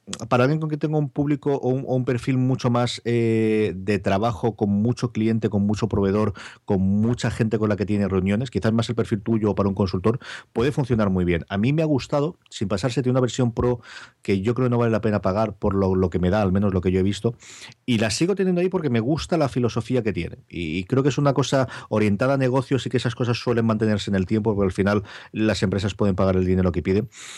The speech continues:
pero no es un servidor de correo puro y duro, es, es más, como te digo, una cosa integrada en la que tengas todas las personas, los correos,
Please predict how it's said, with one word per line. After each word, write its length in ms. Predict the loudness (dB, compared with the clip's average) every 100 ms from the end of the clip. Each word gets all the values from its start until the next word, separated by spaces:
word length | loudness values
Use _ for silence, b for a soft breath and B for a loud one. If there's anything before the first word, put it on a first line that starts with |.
| B B B B B -18 _
pero 240 | 0 2
no 300 | 2 4 2
es 140 | 2 0
un 80 | -2
servidor 420 | 0 0 2 2
de 80 | 0
correo 400 | 0 0 0 -2 _
puro 220 | 0 0
y 20 |
duro, 260 | -2 -6 -10
es, 220 | -10 -6
es 240 | -4 -2
más, 220 | 0 0 0
como 180 | 0
te 100 | 0
digo, 140 | 0 0
una 120 | 0
cosa 180 | 0 0
integrada 540 | 0 0 0 0 0
en 80 | 0
la 80 | -2
que 80 | -2
tengas 260 | -4 -4
todas 160 | -2 -2
las 140 | -2
personas, 600 | -4 -4 -2 0 0 0
los 140 | -4 -4
correos, 640 | -4 0 2 2 0